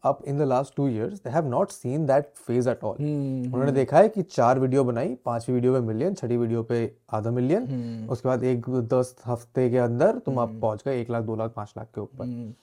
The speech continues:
Speaker 1: जैसे Instagram Shorts, whatever।
Speaker 2: Yeah।
Speaker 1: And what that does to anyone is, अगर आपको उससे पैसा मिल रहा है,
Speaker 2: हम्म।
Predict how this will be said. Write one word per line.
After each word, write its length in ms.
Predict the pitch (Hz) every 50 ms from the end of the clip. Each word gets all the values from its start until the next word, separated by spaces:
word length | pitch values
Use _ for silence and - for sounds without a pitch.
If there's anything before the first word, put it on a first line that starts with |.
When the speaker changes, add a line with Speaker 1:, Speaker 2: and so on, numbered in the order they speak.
| _ - -
Speaker 1:
जैसे 140 | 151 156 170
Instagram 480 | 160 156 175 180 170 170 170 170 - 160
Shorts, 280 | 139 135 139 - 135
whatever। 300 | 110 110 101 - - - _ _ _ - 143
Speaker 2:
Yeah। 200 | 143 139 127 117 - -
Speaker 1:
And 140 | 113 110 117
what 120 | 117 117
that 260 | 143 165 160 127 113
does 180 | 117 131 170 180 - - -
to 140 | 185 151 123
anyone 440 | 131 135 123 120 131 170 185 151 139
is, 60 | 131 - -
अगर 220 | 120 123 139 151
आपको 220 | 151 147 - 160
उससे 220 | 151 139 - 165 165
पैसा 280 | - 139 127 - 151
मिल 120 | 135 127 113
रहा 160 | - - -
है, 80 | 127 - -
Speaker 2:
हम्म। 320 | 147 147 139 131 123 117